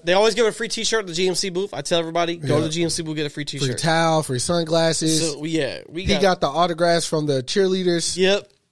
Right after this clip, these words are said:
Speaker 2: It was
Speaker 1: Yeah.
Speaker 2: very nice.
Speaker 1: We were living it up, and then we went to the stadium, uh, got some beer, and then
Speaker 2: Yeah.
Speaker 1: some Bojangles, and then, uh, we waited for the game to start.
Speaker 2: Now,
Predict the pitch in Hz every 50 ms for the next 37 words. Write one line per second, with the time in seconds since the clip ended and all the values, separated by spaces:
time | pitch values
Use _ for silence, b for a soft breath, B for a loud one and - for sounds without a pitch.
0 | _ _ _ _ _ _ _ _ _ _ - 120 123 123 131 139 147 143 139 135
1 | 135 120 110 165 175 175 170 170 160 165 165 160 165 165 165 165 - 165 156 151
2 | 156 151 156 151 156 165 160 156 156 156 156 - 180 180 180 180 180 185 180 180
3 | 175 160 156 156 151 147 143 139 131 - b b b b b b b b b _
4 | _ _ - 151 131 - - 143 139 143 160 170 165 160 165 160 160 165 156 147
5 | 147 147 143 143 139 113 104 98 - - - 131 127 123 127 131 156 170 175 190
6 | 208 214 226 285 311 262 - - 143 143 139 139 143 143 147 151 151 151 147 147
7 | 147 147 143 139 147 151 156 151 147 147 147 180 190 - 202 202 175 214 254 311
8 | 262 - - 156 135 - - 165 160 160 156 151 - -